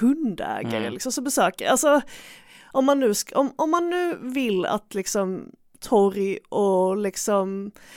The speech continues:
Speaker 1: gator ska vara levande, då får man väl bygga någonting där. Man kan inte bara hela tiden riva.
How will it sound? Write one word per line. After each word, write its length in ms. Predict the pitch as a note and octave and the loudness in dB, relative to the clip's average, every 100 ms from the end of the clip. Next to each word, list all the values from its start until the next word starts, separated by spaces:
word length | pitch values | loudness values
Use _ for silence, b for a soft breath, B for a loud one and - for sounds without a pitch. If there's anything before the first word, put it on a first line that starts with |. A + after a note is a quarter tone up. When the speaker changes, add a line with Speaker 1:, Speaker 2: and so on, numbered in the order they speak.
| B | B
Speaker 1:
gator 440 | - A3+ A3+ - G3 | 4 4 4 -2 -2
ska 180 | - | 0
vara 120 | G#3 G3+ | 2 2
levande, 600 | A3 A3+ F#3 F3+ G3+ B3+ | 4 2 4 2 4 2
då 80 | F#3+ | 2
får 120 | F#3+ | -2
man 100 | F#3 | -2
väl 80 | F3+ | -4
bygga 500 | E3 C#4+ A3 A3+ D4 | -2 -2 0 0 2
någonting 320 | C#4+ B3 G3+ | 2 0 -2
där. 100 | A#2+ | -2
Man 140 | G#3+ | -2
kan 100 | C4 | -2
inte 120 | C4 | -2
bara 120 | A#3+ B3 | -2 -2
hela 300 | C4 A#3+ G#3 | -2 -2 0
tiden 220 | G#3 G3 | 0 0
riva. 400 | A3 A3 G3+ | 0 0 0